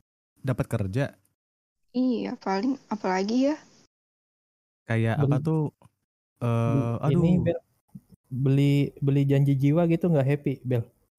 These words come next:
Speaker 3: <laughs> Gajian pertama
Speaker 2: Wow.
Speaker 3: gitu, nggak happy apa gimana gitu?
Speaker 1: Iya, gitu.
Speaker 3: <laughs> Yang berkesan gitu, Bel?
Speaker 2: Gajian pertama buat ini sih, apa namanya, eh,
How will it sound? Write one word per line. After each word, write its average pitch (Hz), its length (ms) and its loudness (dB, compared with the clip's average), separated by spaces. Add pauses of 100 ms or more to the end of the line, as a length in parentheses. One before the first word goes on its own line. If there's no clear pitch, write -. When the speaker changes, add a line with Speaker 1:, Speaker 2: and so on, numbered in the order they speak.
Speaker 3:
<laughs> 165 1600 0
Gajian 147 320 2
pertama 147 640 4
Speaker 2:
Wow. 156 140 2
Speaker 3:
gitu, 147 180 -2
nggak 131 220 0
happy 131 300 0
apa 143 160 0
gimana 131 380 -2
gitu? 143 220 -4 (300)
Speaker 1:
Iya, 127 400 0 (100)
gitu. 131 340 -2
Speaker 3:
<laughs> 147 60 0
Yang 139 120 0
berkesan 151 500 -4
gitu, 160 180 -2
Bel? 180 180 -2 (760)
Speaker 2:
Gajian 226 560 -4
pertama 240 720 -4 (760)
buat 208 540 -2 (720)
ini 240 220 2
sih, 208 280 0
apa 208 260 -2
namanya, 214 540 0 (1120)
eh, 202 600 0